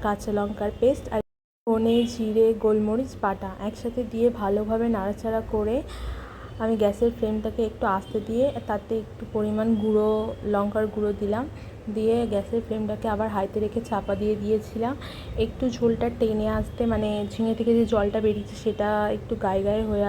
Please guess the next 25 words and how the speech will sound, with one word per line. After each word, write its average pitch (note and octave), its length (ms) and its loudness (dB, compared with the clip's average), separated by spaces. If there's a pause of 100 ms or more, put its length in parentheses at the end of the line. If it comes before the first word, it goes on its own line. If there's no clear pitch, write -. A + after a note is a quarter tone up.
আসার G#3 240 -6
পর A3 200 -4
তাতে G3+ 260 -2 (440)
একটু G#3+ 200 -2
গুঁড়ো G#3 280 2
মশলা G#3 440 2
দিয়ে G#3+ 220 0
আমি G#3+ 160 2
আবারও G3 320 4
চাপা G#3 320 -2
দিয়ে G3+ 200 0
দিয়েছিলাম। G#3 420 -2 (120)
চাপা G3+ 340 -2
খুলে G#3 260 -2 (140)
আবার G3 200 2 (120)
নাড়াচাড়া G3 460 0 (100)
করে G#3 180 0
নিলাম। G#3 280 0 (420)
দেখুন G#3+ 320 2
কতটা G#3 340 0
সুন্দরভাবে G#3+ 640 0
কষানো G#3+ 340 0
হয়ে G#3 180 0
গেছে। G3+ 220 -2 (200)
এখন A#3 320 -2